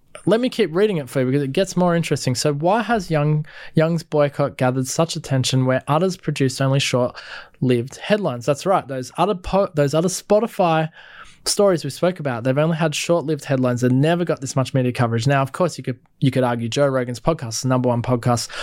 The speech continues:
on the planet, but one reason is that vaccine misinformation is very much on the public mind at the moment, but another factor is that the outside, outsized influence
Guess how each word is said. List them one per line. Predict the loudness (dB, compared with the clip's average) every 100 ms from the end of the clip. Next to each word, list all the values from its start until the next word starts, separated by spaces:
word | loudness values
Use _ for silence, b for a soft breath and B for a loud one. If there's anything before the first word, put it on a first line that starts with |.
| B 2
on | 2 2
the |
planet, | -2 0 0 -2
but | -2 -2 B B B
one | 4 4
reason | 4 0 -2 -2
is | -2 0
that | 0 0
vaccine | -2 0 2 2 0 -6 -4
misinformation | -4 -2 0 0 2 0 0 2
is | 2 2
very | 2 2 2
much | 0 -2 -2
on | 0
the | 0
public | 0 2 2 2
mind | 2 2 2
at | 0
the |
moment, | 0 2 0 0
but | -2 -2 B B
another | 2 2 0
factor | -2 -2 0
is | 0 0
that | -4
the | -2 -2
outside, | -2 -2 0 2 2 0 -4 B B 0
outsized | 2 2 -2 -2 -2 -2
influence | -2 0 0 2 0 -4